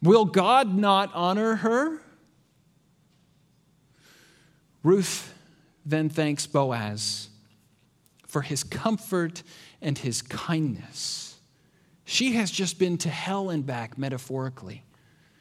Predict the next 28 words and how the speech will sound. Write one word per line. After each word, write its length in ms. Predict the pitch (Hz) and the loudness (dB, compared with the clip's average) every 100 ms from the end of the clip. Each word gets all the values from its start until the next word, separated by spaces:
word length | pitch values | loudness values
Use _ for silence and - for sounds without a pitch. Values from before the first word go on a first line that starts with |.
| _ _ _ _ _ | _ _ _ _ _
Some 200 | - 185 | -2 0
people 280 | 196 175 151 | 2 2 0
will 100 | 131 | 0
say 200 | 139 131 | -2 -4
something 360 | 127 131 123 120 | -4 -4 -4 -4
about 260 | 113 110 | -4 -4
hell 240 | - 139 127 | -2 -2 -2
and 100 | 113 | -4
back 340 | 117 110 - - | -4 -6 -10 -6
literally, 580 | 139 151 113 101 90 - _ _ _ _ _ _ _ | 0 0 -2 -4 -10 -14 _ _ _ _ _ _ _
and 140 | - 113 | -8 -6
I 140 | 110 | -4
never 340 | 127 135 156 160 | -4 -2 0 2
understood 520 | 143 131 - 135 110 | 0 -2 -2 -4 -4
that 240 | 87 82 | -8 -10
'cause 160 | - 110 | -10 -8
they 120 | 110 | -6
haven't 300 | 101 147 143 | -4 -2 -2
actually 380 | - 131 - 120 | -6 -10 -6 -4
gone 180 | 120 107 | -4 -4
to 80 | 95 | -6
hell. 360 | 110 78 - - - - - - _ - - | -8 -10 -16 -20 -20 -20 -20 -20 _ -20 -20
It's, 240 | - - - | -20 -20 -10
need 220 | 123 127 | -4 -2
to 80 | 131 | -2
understand 480 | 120 113 - 110 104 | -4 -6 -6 -6 -4
metaphor 460 | 110 107 110 101 | -6 -6 -8 -6
and 140 | 95 | -8